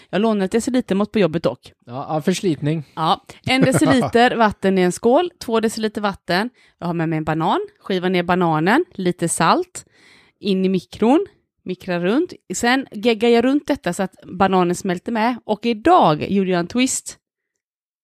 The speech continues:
Speaker 1: Jag hade i en, eh, mat, eh, en tesked med kakao och blandade runt detta och lät det stå.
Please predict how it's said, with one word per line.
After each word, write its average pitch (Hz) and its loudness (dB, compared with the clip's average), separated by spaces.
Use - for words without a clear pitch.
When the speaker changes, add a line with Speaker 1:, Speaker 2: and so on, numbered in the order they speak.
Speaker 1:
Jag 165 -4
hade 185 2
i 170 4
en, 160 -2
eh, 160 -2
mat, 170 -2
eh, 170 2
en 156 0
tesked 160 -2
med 160 -4
kakao 240 2
och 214 4
blandade 220 2
runt 190 2
detta 190 -2
och 175 -2
lät 156 -4
det 170 -8
stå. - -8